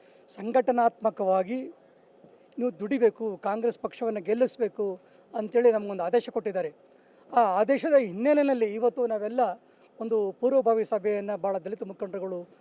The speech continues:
ಒಂದು ಸಭೆಯನ್ನ ನೆರವೇರಿಸಿದ್ವಿ. ಅದು ಕರ್ನಾಟಕ ಪ್ರದೇಶ ಕಾಂಗ್ರೆಸ್ ಸಮಿತಿಯ ಪ್ರಧಾನ ಕಾರ್ಯದರ್ಶಿಗಳಾದಂಥ ಆಯುಷ್ಮಾನ್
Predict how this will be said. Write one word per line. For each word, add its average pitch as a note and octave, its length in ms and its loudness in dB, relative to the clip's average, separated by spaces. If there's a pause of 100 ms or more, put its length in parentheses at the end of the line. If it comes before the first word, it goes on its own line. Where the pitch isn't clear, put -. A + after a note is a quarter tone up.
(240)
ಒಂದು F#3+ 140 -10
ಸಭೆಯನ್ನ G#3 340 -4
ನೆರವೇರಿಸಿದ್ವಿ. F3+ 720 -6 (1120)
ಅದು G3 420 -2 (400)
ಕರ್ನಾಟಕ A3+ 440 -2
ಪ್ರದೇಶ G#3+ 440 -2
ಕಾಂಗ್ರೆಸ್ G3+ 320 -2
ಸಮಿತಿಯ G#3+ 380 0 (580)
ಪ್ರಧಾನ A3+ 340 0
ಕಾರ್ಯದರ್ಶಿಗಳಾದಂಥ F#3 840 -8 (920)
ಆಯುಷ್ಮಾನ್ F3+ 640 -10